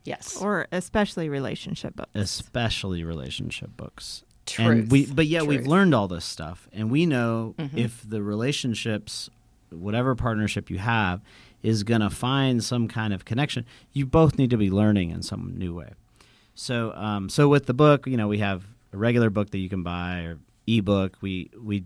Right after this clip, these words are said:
Speaker 3: read the audio book 'cause a lot of
Speaker 2: The
Speaker 3: people like
Speaker 2: audio is
Speaker 3: audios.
Speaker 2: our,
Speaker 1: Mm.
Speaker 2: yeah, our own voices.
Speaker 3: But then we decide
Speaker 1: Oh, that's
Speaker 3: Yeah, we
Speaker 1: cool.
Speaker 3: decided to do these videos,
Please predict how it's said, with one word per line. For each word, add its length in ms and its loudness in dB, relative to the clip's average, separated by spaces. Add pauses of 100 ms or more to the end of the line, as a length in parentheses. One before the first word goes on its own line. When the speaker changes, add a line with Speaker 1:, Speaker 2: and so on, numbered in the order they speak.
Speaker 3:
read 440 0
the 180 0
audio 460 2
book 260 0
'cause 300 -6
a 80 -4
lot 260 -2
of 140 -4
Speaker 2:
The 400 -18
Speaker 3:
people 140 -6
like 80 4
Speaker 2:
audio 280 4
is 160 0
Speaker 3:
audios. 80 -4
Speaker 2:
our, 120 0
Speaker 1:
Mm. 260 -8
Speaker 2:
yeah, 240 0
our 240 -4
own 240 -4
voices. 560 -8
Speaker 3:
But 160 -4
then 240 2
we 260 2
decide 560 -2 (100)
Speaker 1:
Oh, 120 2
that's 260 0
Speaker 3:
Yeah, 280 4
we 80 4
Speaker 1:
cool. 40 0
Speaker 3:
decided 460 0
to 80 -10
do 180 4
these 240 2
videos, 680 0